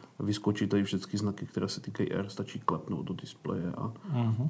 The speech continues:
Speaker 1: to samé, to samé můžu dát třeba s Cčkem, že jo, tady můžu Č a tak dále.
Speaker 2: Co dalšího vlastně ten touchpad, eh, na té klávesnici umí?
Speaker 1: Tak, vyskočím ze zpráv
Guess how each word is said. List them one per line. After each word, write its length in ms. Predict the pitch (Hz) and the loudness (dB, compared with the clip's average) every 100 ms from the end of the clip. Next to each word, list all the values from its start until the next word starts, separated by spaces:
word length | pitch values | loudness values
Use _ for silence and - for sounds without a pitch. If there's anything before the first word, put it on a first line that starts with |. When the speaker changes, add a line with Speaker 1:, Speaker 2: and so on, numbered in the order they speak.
| - | 0
Speaker 1:
to 100 | - | 0
samé, 560 | 104 110 101 101 98 98 - - - - - - - - - - | 2 4 4 4 4 2 -2 -18 -20 -20 -20 -20 -20 -20 -20 -8
to 80 | 107 | -4
samé 280 | 107 104 101 | 2 4 4
můžu 220 | 101 101 | 4 2
dát 140 | 95 95 | 2 0
třeba 240 | - - | -4 -8
s 80 | - | -8
Cčkem, 540 | - 76 85 - 90 95 | -6 -4 -4 -2 0 0
že 100 | 104 | -2
jo, 120 | - | -4
tady 200 | - - | -6 -6
můžu 220 | - - - - - - - - | -6 -8 -12 -18 -20 -20 -18 -4
Č 160 | - 101 | 4 6
a 60 | |
tak 380 | 95 - - - | 6 0 -8 -2
dále. 120 | - - - - - | 2 4 6 6 8
Speaker 2:
Co 200 | 123 120 | 8 8
dalšího 600 | 113 110 117 - 139 135 | 8 10 10 8 10 10
vlastně 280 | 113 107 117 | 8 8 8
ten 180 | 123 120 | 8 8
touchpad, 720 | 117 143 - - 98 - - - - | 8 6 2 4 2 2 -10 -10 0
eh, 340 | 113 101 101 101 | 2 4 4 4
na 120 | 101 | 4
té 140 | 107 | 2
klávesnici 640 | 104 104 101 98 107 110 - | 4 2 2 0 -2 -2 0
umí? 340 | 113 101 98 - - - _ - | 2 2 0 -2 -14 -20 _ -4
Speaker 1:
Tak, 380 | 98 - - - | -4 -4 -12 -4
vyskočím 520 | 110 - 127 113 113 107 | -4 0 0 2 2 4
ze 80 | |
zpráv 600 | 107 - 160 170 185 - | 2 6 8 10 8 4